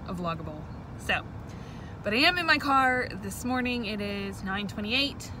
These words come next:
thirty-four degrees. I'm just waiting for my car to warm up. Probably should have started it earlier, but I didn't, so here we are. Just waiting for my car to warm up because I have to go to the store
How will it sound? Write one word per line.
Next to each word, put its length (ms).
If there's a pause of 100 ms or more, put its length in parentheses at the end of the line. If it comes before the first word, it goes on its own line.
(1000)
thirty-four 400
degrees. 520 (1800)
I'm 120
just 160
waiting 180
for 120
my 100
car 180
to 80
warm 240
up. 180 (300)
Probably 220
should 160
have 80
started 400
it 120 (640)
earlier, 380 (320)
but 100
I 60
didn't, 240 (140)
so 120
here 160
we 80
are. 220 (1120)
Just 180
waiting 220
for 100
my 140
car 240
to 80
warm 200
up 220
because 400
I 80
have 280
to 60
go 240
to 480 (1200)
the 180
store 500